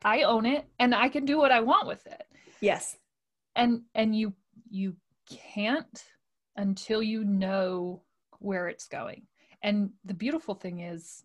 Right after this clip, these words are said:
Speaker 1: yeah, you can show up today and decide that you wanna,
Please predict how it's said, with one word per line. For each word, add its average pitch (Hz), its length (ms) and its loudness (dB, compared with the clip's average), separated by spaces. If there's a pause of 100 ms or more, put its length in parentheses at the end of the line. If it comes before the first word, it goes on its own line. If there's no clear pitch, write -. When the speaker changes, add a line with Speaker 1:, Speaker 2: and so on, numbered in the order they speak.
(120)
Speaker 1:
yeah, - 160 -4
you 202 220 -8
can 220 120 -2
show 190 260 0
up 190 140 -2
today 196 340 0
and 175 100 -8
decide 185 380 -2
that - 180 -8
you 185 420 -2
wanna, 214 480 0